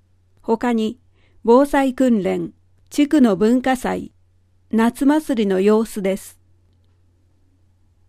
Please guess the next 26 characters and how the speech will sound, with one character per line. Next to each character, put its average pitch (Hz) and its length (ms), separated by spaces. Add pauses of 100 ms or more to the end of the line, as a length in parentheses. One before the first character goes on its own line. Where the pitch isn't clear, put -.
(1160)
長 247 320
野 294 160
県 226 360 (220)
八 240 320
代 311 140
高 294 220
等 285 240
学 269 260
校 196 220
附 214 160
属 262 280
中 254 240
学 226 300
校。 190 300 (1200)
ハ 294 160
ン 311 140
デ 240 120
を 196 120
特 226 300
徴 302 240
と 294 140
し - 100
て 254 160
捉 233 360
え 214 80
る。 170 220